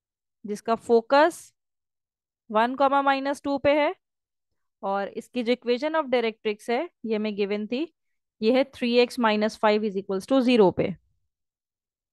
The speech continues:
अब स्टूडेंट, क्वेश्चन नंबर फ़ोर पे भी हमने equation of parabola find out करनी है, और फोकस इसका है थ्री कॉमा फ़ोर पे, और डायरेक्ट्रिक्स की इक्वेशन हमें गिवन है।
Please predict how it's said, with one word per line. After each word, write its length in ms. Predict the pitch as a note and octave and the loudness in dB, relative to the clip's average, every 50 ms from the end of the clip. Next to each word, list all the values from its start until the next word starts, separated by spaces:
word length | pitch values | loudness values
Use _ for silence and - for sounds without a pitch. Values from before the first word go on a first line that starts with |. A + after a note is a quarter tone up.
| _ _ _ _ _ _ _ _ _ _ _ _ _ _ _ _ _ _ _ _ _ _ _ _ _ _ _ _ _ _ _ _ _ _ _ _ _ _ _ _ _ _ _ _ _ _ _ _ _ _ _ _ _ _ _ _ _ _ _ _ _ _ _ _ _ _ _ - | _ _ _ _ _ _ _ _ _ _ _ _ _ _ _ _ _ _ _ _ _ _ _ _ _ _ _ _ _ _ _ _ _ _ _ _ _ _ _ _ _ _ _ _ _ _ _ _ _ _ _ _ _ _ _ _ _ _ _ _ _ _ _ _ _ _ _ -6
अब 120 | A#3 B3 | -4 -4
स्टूडेंट, 340 | C4 - D4 C#4+ F4+ G4 F#4+ | -6 -6 -6 -6 -6 -6 -6
क्वेश्चन 240 | E4+ E4+ - F4+ F4+ | -6 -6 -4 -2 -2
नंबर 200 | F4+ F4 F#4+ F4 | 0 0 -2 -2
फ़ोर 280 | - - C#4+ D4 E4 F4 | 0 0 2 2 2 4
पे 140 | - E4+ D#4+ | 2 2 2
भी 160 | D#4+ D#4+ E4 | 2 2 2
हमने 260 | E4 C#4+ C#4 C#4+ D4 | 2 0 0 -2 -4
equation 320 | D4 - C#4 C4+ C#4 C#4+ | -2 -2 -2 -2 0 -2
of 100 | D4+ - | -2 0
parabola 440 | - C#4 B3 A#3+ B3 A#3+ B3 B3+ C#4 C#4 | 2 4 6 6 6 6 6 4 4 2
find 240 | - B3+ A#3+ A#3 A#3 | 0 -2 0 2 2
out 180 | A3+ A3 - | 0 0 0
करनी 280 | - A3+ A3 A3 A3+ A3 | -2 -4 -2 -2 -4 -2
है, 60 | A#3+ | 0
और 100 | D4 E4 - | -2 -2 0
फोकस 420 | - B3 A3+ - - C4+ C4+ - | 0 0 0 0 -2 -4 -4 -4
इसका 260 | C#4 - _ - C4 | -8 -8 _ -8 -6
है 160 | C4+ C#4 C4 C4 | -6 -6 -8 -8
थ्री 240 | _ - C4+ C#4+ D4+ | _ -10 -8 -6 0
कॉमा 280 | - D#4+ D4 C4+ C4+ C4+ | 2 2 4 4 4 2
फ़ोर 280 | - - A#3+ A3 G#3+ G#3+ | 4 4 4 4 4 2
पे, 180 | - A#3 B3 C#4 | 0 -2 0 0
और 100 | D4 D4 | 0 0
डायरेक्ट्रिक्स 560 | A#3+ A#3 A3+ G#3+ A3 G#3 _ - C4+ - - | 0 0 -2 -2 -2 -6 _ -10 -12 -10 -8
की 80 | - C#4+ | -8 -8
इक्वेशन 400 | C#4 _ - A#3 A3+ A3 A3+ A3+ | -8 _ -6 -6 -6 -4 -6 -6
हमें 200 | A3 G#3+ G#3 F#3+ | -6 -6 -6 -6
गिवन 300 | F3+ F3+ D#3+ E3+ D#3+ D#3+ | -8 -8 -8 -8 -8 -10
है। 120 | - - | -12 -14